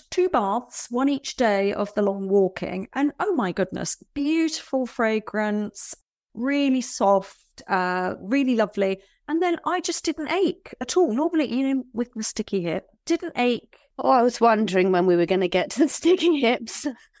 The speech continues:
Speaker 1: We can't get through an episode
Speaker 2: No.
Speaker 1: these days, can we, without mentioning that? Which they, they're less sticky because of the strength training, as we talked
Speaker 2: Yes.
Speaker 1: about last week. Anyway, I was expecting for a little sore feet, achiness,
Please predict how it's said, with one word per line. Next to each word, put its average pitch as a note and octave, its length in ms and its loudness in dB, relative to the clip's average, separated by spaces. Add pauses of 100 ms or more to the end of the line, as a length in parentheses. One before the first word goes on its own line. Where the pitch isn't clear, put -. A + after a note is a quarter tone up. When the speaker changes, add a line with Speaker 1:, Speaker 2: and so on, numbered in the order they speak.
(240)
Speaker 1:
We C4+ 160 4
can't C#4 280 2
get A#3 160 0
through G3+ 200 0
an F#3 60 0
episode F3+ 380 -4
Speaker 2:
No. F#3+ 180 4
Speaker 1:
these D3 120 -6
days, E3+ 340 -2
can F#3 200 -4
we, E3+ 80 0
without E3+ 340 -4
mentioning F3 380 -4
that? D#3+ 180 -6
Which A3 200 -2
they, D4 120 0
they're B3+ 380 -2 (160)
less B3+ 320 -4
sticky A3 420 -2
because F#3+ 320 -6
of - 80 -16
the - 80 -20
strength A#3+ 300 -4
training, C#4 480 0
as G#3 100 -10
we A3+ 80 -4
talked F#3+ 220 -2
Speaker 2:
Yes. D#3 200 2
Speaker 1:
about F#3 80 -4
last F3+ 120 -4
week. G3+ 160 -4
Anyway, C4+ 680 -2 (320)
I B3 160 -2
was C#4+ 160 -4
expecting F3+ 800 -4
for G3+ 140 -6
a - 20 0
little F#3+ 220 -2
sore D4 380 -6
feet, G3 560 -4 (100)
achiness, G#3 760 -4